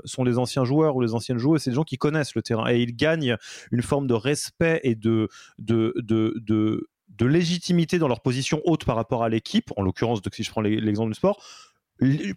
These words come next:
par le fait qu'ils connaissent très bien ce que c'est. Ils savent ce que c'est d'avoir le moral pété à la mi-temps, ils savent ce que c'est, euh, de,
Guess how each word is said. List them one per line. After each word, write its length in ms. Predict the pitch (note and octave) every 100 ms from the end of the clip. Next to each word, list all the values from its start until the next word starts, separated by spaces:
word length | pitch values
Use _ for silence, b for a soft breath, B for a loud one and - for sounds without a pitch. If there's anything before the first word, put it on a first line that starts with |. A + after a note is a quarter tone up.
| -
par 180 | G#3+
le 80 | G3
fait 220 | E3+ G3+
qu'ils 120 | - D#3+
connaissent 280 | D3+ C#3+
très 220 | - - F#3
bien 200 | F3 F3
ce 80 |
que 80 | -
c'est. 260 | E3+ G#3 C#3+
Ils 80 | A2+
savent 240 | - F3
ce 80 | -
que 120 | D3+
c'est 160 | C3+ D#3
d'avoir 180 | B2+
le 60 | A2+
moral 260 | A#2+ B2 B2
pété 400 | C3+ - D3+ C#3+
à 60 |
la 100 | A#2
mi-temps, 460 | A2+ A2 D#3 F3+ G3 B B
ils 100 | -
savent 240 | B2+ E3+ D3+
ce 100 | -
que 120 | D3+
c'est, 500 | C3+ - D#3+ E3 D#3
euh, 220 | B2 A2+
de, 480 | A2+ A#2 C#3+ D3 B2